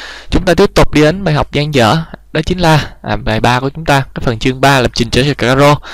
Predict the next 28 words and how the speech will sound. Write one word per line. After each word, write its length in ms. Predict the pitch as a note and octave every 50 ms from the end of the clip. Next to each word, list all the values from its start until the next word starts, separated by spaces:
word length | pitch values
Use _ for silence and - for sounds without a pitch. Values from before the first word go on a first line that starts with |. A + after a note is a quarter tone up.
| - - - - - - - - -
Thì 140 | - C3 B2
ở 320 | A#2 A#2 C#3 D#3 E3+ F3+ F3 -
video 340 | - C#3+ D3 D#3+ D#3 D3+ D#3+
trước 280 | - - F#3+ G#3+ A3+ - - -
chúng 140 | E3 E3
ta 120 | - D3+ D3
tìm 180 | - D3 B2
hiểu 220 | A#2 A#2 F#2 - D3+
về 260 | D#3 D3 C#3+ C#3+ C#3 - - - - -
Kakaro, 540 | A2 A#2 - C3 C3+ C#3 D3 D3 D3+ D#3 D3+ - -
mình 160 | A#2+ A2+ A2+
đã 60 | G#2+ -
giới 100 | - D#3
thiệu 120 | B2+ A#2 A2+
cho 120 | C#3 C#3+
các 160 | D#3+ E3+ -
bạn 300 | - G2 G2 G#2 A2 A#2+
một 80 | A2 - - - -
số 300 | - - C#3+ D3+ E3+ F3+ -
cái, 140 | - D#3+ D#3+
cái 240 | - E3+ F#3 F#3+ F#3 - - - - - - - -
nguồn 180 | - A2+ A2
gốc 260 | G#2+ C#3 F#3+ - - -
và 60 | A#2+
luật 200 | G#2+ G#2+ - -
chơi 260 | - D3+ D#3+ E3 D#3+ -
của 100 | E3 D3+
Kakaro. 460 | C3 B2 A#2+ B2+ C3 C#3+ D3+ D3+ D#3